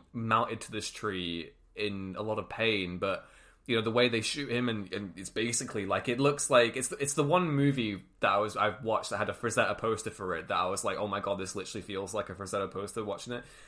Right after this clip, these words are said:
Like, the way they, they capture, Milius captures Schwarzenegger's, like, physique on that bit, it's like, wow, this is, this is, like, raw power. Like, even though there is a chance that, you know,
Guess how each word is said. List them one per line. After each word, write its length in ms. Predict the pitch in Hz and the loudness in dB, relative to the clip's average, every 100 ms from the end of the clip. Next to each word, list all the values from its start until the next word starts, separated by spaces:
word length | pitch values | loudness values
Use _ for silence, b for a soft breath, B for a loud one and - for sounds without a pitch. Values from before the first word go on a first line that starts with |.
| b - | b -4
Like, 220 | 110 - | -4 -2
the 100 | 139 | 2
way 220 | 127 135 | 4 4
they, 200 | 139 135 | 4 2
they 560 | 131 120 117 110 101 - _ - | 2 2 4 0 -4 -10 _ -18
capture, 640 | - 127 - - 120 123 127 - | -4 -4 -2 -4 -2 -2 -6 -4
Milius 260 | 120 117 | -2 -2
captures 480 | - 110 - 120 110 | -2 -4 -4 -4 -2
Schwarzenegger's, 640 | 110 110 117 110 107 107 | -4 -4 -4 -4 -4 -4
like, 140 | 104 101 | -4 -4
physique 480 | - 107 104 104 - | -6 -8 -6 -8 -8
on 180 | 107 107 | -6 -4
that 240 | 110 113 - - _ | -2 -2 -4 -14 _
bit, 240 | - 117 131 | 0 2 2
it's 220 | 104 - | -2 -4
like, 240 | 110 95 - | -2 -2 2
wow, 220 | 101 98 | 4 4
this 200 | 104 - | 0 -2
is, 300 | 113 104 - b b b b - | -4 -4 -6 b b b b -6
this 120 | 127 | -4
is, 120 | 160 | 2
like, 200 | 170 131 | 2 4
raw 180 | 117 113 | 4 4
power. 500 | 107 101 95 90 87 | 4 2 4 4 2
Like, 220 | 113 107 139 | 2 0 0
even 260 | 135 143 | -2 2
though 220 | 135 127 | 4 4
there 160 | 113 113 | 4 2
is 100 | 110 | -2
a 40 | |
chance 260 | 107 117 113 | -2 -4 -2
that, 220 | - - - | -2 -2 -4
you 100 | 113 | -6
know, 140 | 95 | -6